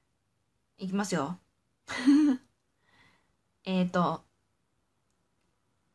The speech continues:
ゆうかたん。ほのの。なるぴ。おーちゃん。えー、あやめろまち。あやめろまち、和田様。えー、すぎちゃん。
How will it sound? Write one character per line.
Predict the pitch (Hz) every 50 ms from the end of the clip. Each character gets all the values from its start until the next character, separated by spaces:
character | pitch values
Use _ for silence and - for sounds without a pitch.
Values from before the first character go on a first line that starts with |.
| _ _ _ _ _ _ _ _ _ _ _ _ _ _ _ _ -
ゆ | 240 269 311 302
う | 277
か | 226 202 185
た | - 160
ん。 | 151 - 185 - _ _ _ _ _ _ _ _ _ _ _ _ _ _ _ _ _ _ _ -
ほ | 254 240
の | 226 208
の。 | 185 160 147 - - _ _ _ _ -
な | 214 214 214
る | 196 190 185
ぴ。 | - 175 170 156 - - -
お | - 247 240
ー | 214 180
ち | -
ゃ | 175 156 151
ん。 | - - _ _ _ _ _ _ _ _ _ _ _ _ _ _ _ _ _ _ _ _ _ _ _ _ _ _ -
え | 175 175 170
ー、 | 151
あ | 165 202
や | 226 247 247
め | 240 233
ろ | 233 220
ま | 214 220 220 196
ち。 | - 160 160 135 - - _ _ _ _ _ _ _ _ _ _ _ _ _ _ _ _ _ _ _ _ _ _ _ _ _ _ _ _ _ _ _ _ _ _ _ -
あ | -
や | 214 233 262
め | 277 285 277
ろ | 285
ま | 277 269 277 269
ち、 | - 202
和 | 185 190
田 | 196 208 214
様。 | 247 220 208 208 202 202 - - - _ _ _ _ _ _ _ _ _ _ _ _ _ _ _ _ _ _ _ _ _ _ _ _ _ _ _ _ _ _ -
え | 180
ー、 | 180 180 180 180 180 185 180 180 185
す | 196 - - - - - - - 262
ぎ | 254 226 190
ち | 180 180
ゃ | 165 120
ん。 | -